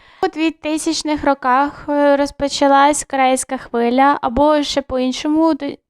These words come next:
дослівно так можна назвати, Рук Халю, який, чесно, от дуже чесно, англійська не дуже, не дуже. Тому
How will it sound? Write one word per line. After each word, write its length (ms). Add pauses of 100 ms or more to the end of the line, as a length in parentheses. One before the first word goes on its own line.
(260)
дослівно 600
так 220
можна 300
назвати, 640 (320)
Рук 280
Халю, 840 (480)
який, 720 (1000)
чесно, 420 (340)
от 160 (160)
дуже 240
чесно, 340 (220)
англійська 600
не 220
дуже, 260 (580)
не 140 (100)
дуже. 360 (220)
Тому 380